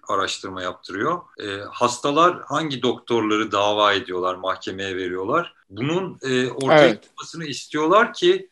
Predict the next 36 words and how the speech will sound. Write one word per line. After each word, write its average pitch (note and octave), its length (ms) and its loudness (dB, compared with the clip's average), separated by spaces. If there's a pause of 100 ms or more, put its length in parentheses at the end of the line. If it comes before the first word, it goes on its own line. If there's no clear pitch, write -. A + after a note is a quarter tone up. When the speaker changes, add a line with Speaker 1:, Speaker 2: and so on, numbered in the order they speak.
Speaker 1:
doktorları D#3 600 4
anlatabilsinler. D#3+ 960 0
"Bakın B2+ 420 -4 (140)
siz - 300 -10
şurada C3 340 -2
yanlış B2+ 400 2
yapıyorsunuz. E3 760 -6
Bu C3 120 -2
yüzden C3+ 420 0
de C3 80 2
Speaker 2:
Hı D3 60 4
hı. D#3 240 0 (340)
Speaker 1:
e, A2+ 180 -8
biz A#2+ 160 -6
çok C#3 220 -2
zarar C3+ 300 4
ediyoruz." B2+ 600 2
Dava C#3+ 380 6
konusu F3 360 -2
olan D#3+ 300 2
doktorlar D#3 580 2
üzerinde D3 520 0
bir C3+ 140 2
araştırma A2+ 480 2
yapıyorlar A#2+ 540 2 (140)
ve E3+ 140 4
enteresan F3 840 4
sonuçları D#3+ 480 -4
çıkıyor G#2+ 400 -2
onun F2 140 -10
da. D#2 120 -12 (400)
Speaker 2:
Evet. F3 300 6 (360)
Yani G3 160 8
oradaki G3 380 2
çıkan A3 280 2
so-, C4 200 -6